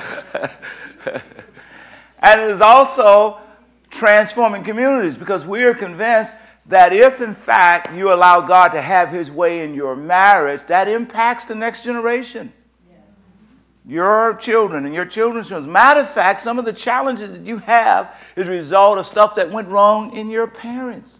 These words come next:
life and in your grandparents' life. But Rhonda and I are both here as, re-, as, as witnesses of two things. One, we were saying this when we were coming up. No, it's just, we were praying for you guys as we was driving up, and we said, "God, uh,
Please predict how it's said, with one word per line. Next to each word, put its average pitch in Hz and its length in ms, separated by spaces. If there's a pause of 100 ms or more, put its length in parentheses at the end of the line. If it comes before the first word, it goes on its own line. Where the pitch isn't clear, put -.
life - 360 (840)
and 170 160
in 202 100
your 214 120
grandparents' 220 1120
life. - 300 (640)
But 147 220
Rhonda 208 300
and 165 140
I 147 140
are 123 60
both 180 300
here 131 260
as, 101 160
re-, 139 260
as, 110 220
as 113 260
witnesses 143 540
of 107 120
two 202 180
things. 101 300
One, 127 460
we 120 60
were 117 60
saying 135 260
this 117 160
when 113 60
we 104 60
were 104 60
coming 113 320
up. 101 240 (600)
No, 127 100
it's 101 140
just, 120 180
we 131 80
were 123 80
praying 226 320
for 165 60
you 117 100
guys 95 240
as - 60
we 98 100
was 95 80
driving 110 400
up, 151 140
and 107 80
we 104 40
said, - 280
"God, 180 340 (1300)
uh, 123 400